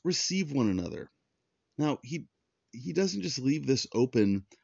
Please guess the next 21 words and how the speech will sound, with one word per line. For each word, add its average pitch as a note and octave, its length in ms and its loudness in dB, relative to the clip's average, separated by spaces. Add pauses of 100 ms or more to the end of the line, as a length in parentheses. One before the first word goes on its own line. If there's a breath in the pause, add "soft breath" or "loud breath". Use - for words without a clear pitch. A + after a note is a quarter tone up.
(140 soft breath)
uh, G#2 140 0
like, G#2+ 200 2
open-ended, G2+ 460 0
"Hey, F3 220 0
receive B2 460 -4
one F#2 100 -2
another." F2 300 -6
Or, D#2 340 -16 (960)
but B2+ 80 -4
he A#2+ 60 -2
tells C#3+ 260 -6
us B2 120 -4
how A2 420 -2
to E2+ 80 -10
receive D#2+ 400 -10
one D2+ 140 -14
another, C#2 240 -16
right? A#2 260 -2 (580 soft breath)
"Just C#3+ 460 -2
as G2+ 160 -2
Christ F#2+ 520 -4